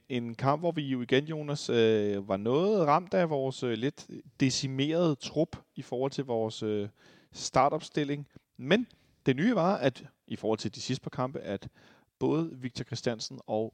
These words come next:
Jens Stage var klar. Øh, jeg stod og holdt øje med, at Jens Stage, han varmede op,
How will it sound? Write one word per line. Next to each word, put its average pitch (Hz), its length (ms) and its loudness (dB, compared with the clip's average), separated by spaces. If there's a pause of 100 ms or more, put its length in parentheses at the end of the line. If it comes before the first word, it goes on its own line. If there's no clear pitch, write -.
Jens 107 260 0
Stage 113 440 0
var 135 60 -10
klar. 113 480 -4
Øh, 110 280 -4
jeg 135 80 6
stod 175 140 8
og 139 60 8
holdt 123 140 4
øje 123 160 6
med, 143 140 2 (580)
at 135 100 4
Jens 117 120 4
Stage, 135 200 6
han 156 160 4
varmede 104 280 2
op, - 280 2